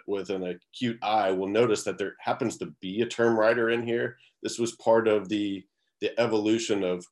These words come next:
of teaching this client, um, that he didn't need to do that. So you'll actually see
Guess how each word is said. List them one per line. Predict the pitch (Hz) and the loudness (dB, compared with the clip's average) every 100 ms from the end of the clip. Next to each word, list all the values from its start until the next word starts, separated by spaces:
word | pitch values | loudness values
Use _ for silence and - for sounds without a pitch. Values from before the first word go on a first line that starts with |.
| - | -10
of | 82 82 - _ | -6 -6 -8 _
teaching | - 170 - 120 | -6 -4 0 2
this | 104 - | 2 0
client, | - 127 127 92 87 - _ _ _ _ - | -2 2 4 2 0 -6 _ _ _ _ -6
um, | 98 92 90 90 90 _ _ | -4 -2 -2 -4 -8 _ _
that | 107 104 | -4 -2
he | 117 | 0
didn't | 131 101 101 | 0 0 0
need | 113 139 | 2 4
to | 151 | 2
do | - 165 | 2 -2
that. | 165 170 165 - | 0 0 -2 -4
So | 107 | -4
you'll | 107 110 113 | -2 -2 -4
actually | 117 104 | -4 -4
see | 98 - 110 107 104 | -4 -4 -2 0 -2